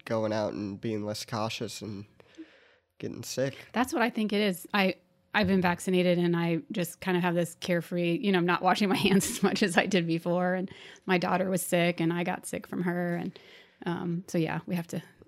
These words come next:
Speaker 2: maintain that mindset, I guess.
Speaker 1: Yeah, it's just, like, getting back out there and building immunity again.
Speaker 2: Yep, definitely.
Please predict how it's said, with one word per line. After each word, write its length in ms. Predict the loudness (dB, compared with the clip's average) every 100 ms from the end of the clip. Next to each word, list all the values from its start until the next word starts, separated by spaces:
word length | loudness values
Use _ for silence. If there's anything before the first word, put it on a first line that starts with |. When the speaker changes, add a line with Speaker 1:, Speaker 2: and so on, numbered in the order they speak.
| -16 -16 _
Speaker 2:
maintain 460 | -2 0 0 0 -2
that 140 | -2
mindset, 460 | -2 -4 -4 -6 -8
I 80 | -8
guess. 440 | -6 -8 -8 -14 -20 -14
Speaker 1:
Yeah, 280 | -4 -2 -2
it's 120 | -4
just, 220 | -6 -2
like, 180 | 0 0 -4 _ _ _
getting 240 | -4 0
back 240 | 2 0 2
out 200 | -2 0
there 100 | 0
and 160 | 0
building 300 | 0 0 0 -2
immunity 500 | 0 0 0 0 -2
again. 400 | -4 -4 -4 -8
Speaker 2:
Yep, 320 | -6 -4 -4 -8 -18 -20 _ _ -20 -20 -20 -10
definitely. 680 | -8 -6 -6 -6 -4 -2 -4